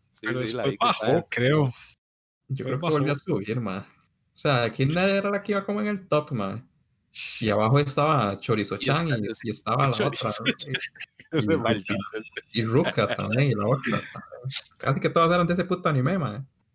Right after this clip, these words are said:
Speaker 1: Sí, sí, sí, Ru-, pero Ruquita, ma, no me, no me la esté maltratando así tampoco. Ella sí se merece su puesto ahí en ese top,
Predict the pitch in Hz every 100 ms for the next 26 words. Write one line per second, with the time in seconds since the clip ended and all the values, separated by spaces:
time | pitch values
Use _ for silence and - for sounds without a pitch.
0 | _ _ 135 135 127 123 113 107 104 101
1 | 104 101 113 113 107 - 160 175 233 214
2 | 175 151 107 98 98 127 131 110 135 170
3 | 170 110 104 - - 135 127 104 95 95
4 | 98 101 - 92 - 101 98 98 101 -
5 | - 135 - 135 156 160 175 160 143 127
6 | 135 123 104 - 117 110 - 98 101 101
7 | 98 -